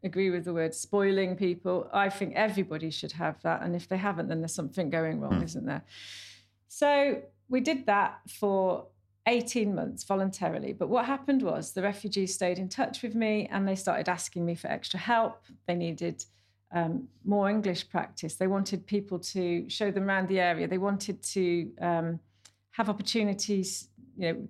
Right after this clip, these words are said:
Speaker 1: like tourism, to know where to go. They wanted help to find the right furniture in their houses that they wanted. So I would just be like, "Okay, leave it with me. I'll go and find out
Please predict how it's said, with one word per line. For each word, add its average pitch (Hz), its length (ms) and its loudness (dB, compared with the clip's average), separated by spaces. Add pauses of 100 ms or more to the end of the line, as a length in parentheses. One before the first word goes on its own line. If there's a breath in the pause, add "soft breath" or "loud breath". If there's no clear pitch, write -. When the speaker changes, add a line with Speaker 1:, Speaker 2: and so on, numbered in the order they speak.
(120)
Speaker 1:
like - 240 0
tourism, 226 520 0
to 190 120 -4
know 185 120 2
where 180 120 2
to 190 140 -8
go. 190 480 2 (100)
They 202 260 2
wanted 190 380 -2
help - 380 -2
to 196 80 -8
find 185 280 0
the 190 60 -2
right 220 280 2
furniture 185 520 0
in 160 100 2
their 160 120 -2
houses 160 440 -4
that - 120 -8
they 156 80 -4
wanted. - 400 -6
So 190 200 2
I 214 120 4
would 202 140 0 (200)
just 262 220 -2
be 214 100 2
like, 185 180 2 (100)
"Okay, 294 360 2 (640)
leave 269 160 4
it 254 80 4
with 262 100 4
me. 233 340 0
I'll 208 140 0
go 214 140 2
and 208 120 0
find 208 300 0
out 190 280 2